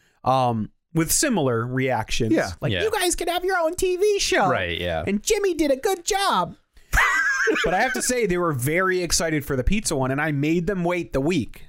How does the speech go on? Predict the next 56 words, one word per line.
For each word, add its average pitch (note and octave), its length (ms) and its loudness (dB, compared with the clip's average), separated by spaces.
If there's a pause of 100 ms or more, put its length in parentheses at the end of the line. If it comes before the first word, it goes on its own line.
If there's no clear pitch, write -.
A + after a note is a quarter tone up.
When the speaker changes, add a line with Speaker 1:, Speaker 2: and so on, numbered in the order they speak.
Speaker 1:
So - 180 0
they E3 160 0
knew, F#3 220 2
like, F#3 320 0
it - 60 -4
was - 120 0
coming. - 380 0
Speaker 2:
<laughs> - 580 -2
Speaker 1:
So F3+ 80 0
then G3+ 200 0
when A#3 100 -2
it A3+ 160 -4
debuted G3 400 0
on E3 120 0
Speaker 2:
You G#3 120 0
made F#4 120 0
Speaker 1:
YouTube G#4+ 140 2
Speaker 2:
them D4+ 80 2
weak? A3 220 0
You G#3 80 0
didn't G3+ 160 0
just G3 180 0
send F3+ 160 0
them G3+ 120 2
the, C#3+ 380 0
the D3+ 100 -2
link? C3+ 320 2
Speaker 1:
Yeah. F#3 220 0 (220)
So C4 240 0
then B3+ 160 0
when C#4 100 0
it C#4 100 0
went C4 140 -2
on C4 100 -2
YouTube, G#3+ 360 0
they F#3 140 0
watched F#3 280 0
it A#3+ 60 0
on A3+ 100 -4
their A#3 120 -2
T A#3 180 2
V. D#3 180 2
I D3 120 2
watched D#3 300 0
it D#3+ 100 -2
with B2+ 160 0
them. C3 180 -4
I B2+ 60 -4
hadn't C3 260 -2
seen B2 200 0
it A#2+ 80 2
all A#2 120 2
the A#2 60 -2
way A2+ 120 -2
through A#2 220 -2
yet. B2+ 260 -2